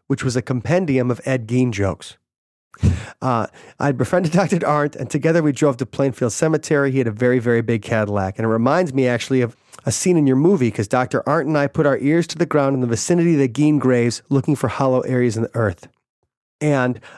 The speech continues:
Errol Morris is like, "Doctor Arndt, who was quite mad, I should tell you at least one of his Ed Gein jokes." And he goes, "Why did Ed Gein keep his chairs covered overnight?"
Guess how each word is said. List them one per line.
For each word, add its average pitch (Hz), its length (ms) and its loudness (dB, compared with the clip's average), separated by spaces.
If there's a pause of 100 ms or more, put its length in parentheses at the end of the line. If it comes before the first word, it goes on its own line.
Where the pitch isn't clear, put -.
(160)
Errol 135 200 2
Morris 127 320 2
is - 60 -6
like, 107 260 -4 (100)
"Doctor 170 340 0
Arndt, 131 300 -2
who 135 120 -4
was 127 180 0 (160)
quite - 260 0
mad, 101 400 -2
I 101 60 -2
should 110 180 -8
tell 156 200 0
you 139 140 2
at 117 60 -2
least 123 200 -4
one 131 120 2
of 120 80 -2
his 117 180 -2
Ed 123 200 -4
Gein 180 200 2
jokes." - 440 -6 (500)
And 123 160 -4
he 120 60 0
goes, 110 260 0
"Why 127 240 2
did 185 140 2
Ed 135 240 0
Gein 135 260 2
keep 131 200 -6
his 123 120 -2
chairs 131 380 0
covered 120 280 -2
overnight?" 113 540 -2